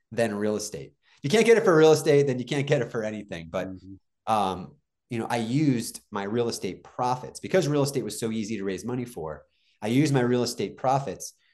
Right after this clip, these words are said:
Speaker 1: to fund my tech company, because it was easier for me to make money in real estate than it was for me to go on a roadshow and beg people to give me money on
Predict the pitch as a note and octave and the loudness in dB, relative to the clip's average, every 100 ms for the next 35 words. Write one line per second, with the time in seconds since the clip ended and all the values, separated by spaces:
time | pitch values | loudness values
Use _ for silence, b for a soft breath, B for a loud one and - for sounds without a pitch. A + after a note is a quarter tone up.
0 | _ - A2+ - C3+ A#2+ G2+ G2 F2 - | _ -14 -10 0 0 0 -2 -6 -6 -6
1 | C3+ - F2 D2+ C#2 C#2 _ _ _ _ | -6 -8 -12 -12 -16 -18 _ _ _ _
2 | _ _ _ _ - A#2+ A#2+ B2 A2+ A#2 | _ _ _ _ -4 0 2 2 2 0
3 | D#3+ D#3+ D3 B2 C3+ B2 A2 A2+ A#2+ B2 | 0 2 2 0 -2 -4 -2 -4 -4 -4
4 | A#2 G#2+ F#2 A2+ B2+ - G2 E2 E2 G#2 | -4 -4 -4 -4 -4 -6 -6 -8 -8 -8
5 | G2 G#2 G#2 - G#2+ G2+ G2+ - G2+ F#2 | -4 -2 -2 -4 -8 -8 -8 -6 -6 -6
6 | A2 G#2+ G#2+ G2 G2 G#2 G#2+ - F2+ F2 | -6 -4 -4 -4 -4 -4 -4 -6 -6 -6
7 | F2+ F2 D#2+ - G2+ F#2+ - G2 F#2+ F2+ | -8 -12 -18 -6 -6 -6 -10 -10 -6 -6
8 | - F#2 F#2+ F#2 F#2 G2 F#2 E2+ E2+ | -8 -10 -8 -6 -6 -6 -8 -10 -12